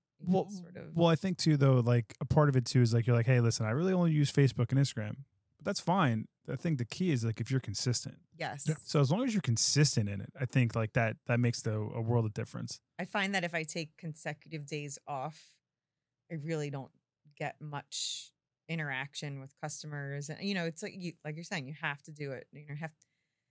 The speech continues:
Speaker 1: and it's, it's can
Speaker 2: Oh,
Speaker 1: be
Speaker 2: it's a
Speaker 1: stressful.
Speaker 2: No, it is stressful. It, it, it, by far, it's
Speaker 1: Yeah.
Speaker 2: tough. It's, it's hard.
Speaker 1: And, like, we grew up ar-, in, like, the learn as you go
Speaker 3: Mm-hmm.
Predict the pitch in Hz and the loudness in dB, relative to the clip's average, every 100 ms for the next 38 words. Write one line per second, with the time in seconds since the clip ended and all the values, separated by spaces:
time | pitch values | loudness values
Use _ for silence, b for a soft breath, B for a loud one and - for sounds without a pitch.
0 | _ _ 175 170 160 - - - 175 - | _ _ -6 -4 -6 -6 -6 -6 -8 -6
1 | - - _ - 127 139 - - - - | -8 -10 _ 4 6 6 4 2 -6 -16
2 | - - - 139 135 131 156 - 107 - | -20 -20 2 6 8 8 6 4 -2 -2
3 | 110 117 120 120 107 - 147 _ _ _ | -2 0 2 2 0 -6 -18 _ _ _
4 | _ _ 143 127 117 127 120 131 101 98 | _ _ 0 0 4 4 6 4 2 -2
5 | 120 123 247 240 - 92 156 _ - - | -6 -2 4 4 4 -2 -10 _ -20 -6
6 | 127 - 107 92 _ 202 214 202 175 175 | -4 2 0 0 _ -2 0 0 -2 -6
7 | 226 226 190 196 185 180 - _ _ _ | -6 -6 -6 -4 -2 -2 -4 _ _ _
8 | _ _ 180 170 - 170 165 160 156 _ | _ _ -6 -6 -6 -6 -4 -6 -8 _
9 | _ _ _ _ - 175 180 185 196 175 | _ _ _ _ -8 -4 -2 -2 -2 -4
10 | 185 170 170 214 190 170 135 143 | -4 -2 2 2 0 0 4 4